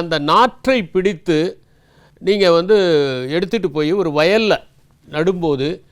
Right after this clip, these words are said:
இந்த நாற்றங்கால்ல இருக்கிற அந்த கவனம் வயல்ல வர முடியாது. இப்ப நாற்றங்காலை பொறுத்த வரைக்கும் ஒரு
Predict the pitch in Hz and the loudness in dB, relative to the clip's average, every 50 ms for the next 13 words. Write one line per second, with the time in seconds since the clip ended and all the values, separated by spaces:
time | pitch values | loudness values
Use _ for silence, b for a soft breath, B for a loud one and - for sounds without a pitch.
0 | _ _ _ _ _ - 147 139 131 135 156 202 208 - - 254 254 240 220 226 | _ _ _ _ _ -8 -8 -6 -2 0 0 -2 -2 -2 2 2 2 2 4 2
1 | 208 208 202 190 180 160 151 143 - 147 143 135 131 143 156 170 156 127 135 139 | 2 2 2 2 2 0 0 -2 -4 -4 -4 -4 -4 -4 -4 -4 -2 -2 -2 -2
2 | 151 151 147 147 170 - _ _ _ _ _ - 123 135 139 135 131 123 135 147 | 0 0 -2 -2 -6 -10 _ _ _ _ _ -10 -8 -6 -6 -6 -6 -8 -10 -10
3 | 131 123 131 123 107 113 110 110 107 104 - _ _ _ _ _ b b b b | -8 -8 -10 -10 -10 -10 -10 -10 -10 -10 -12 _ _ _ _ _ b b b b
4 | b b b b b b 214 175 160 170 208 254 240 - 285 269 269 262 254 240 | b b b b b b 0 2 4 4 2 2 4 4 4 6 6 6 6 6
5 | 233 185 214 208 180 208 196 190 175 170 160 175 196 226 240 - b b b b | 4 4 2 0 0 -2 -2 -2 0 -2 -2 -2 -2 -2 -4 -8 b b b b
6 | b b b b _ - - 170 165 | b b b b _ -10 -6 -6 -6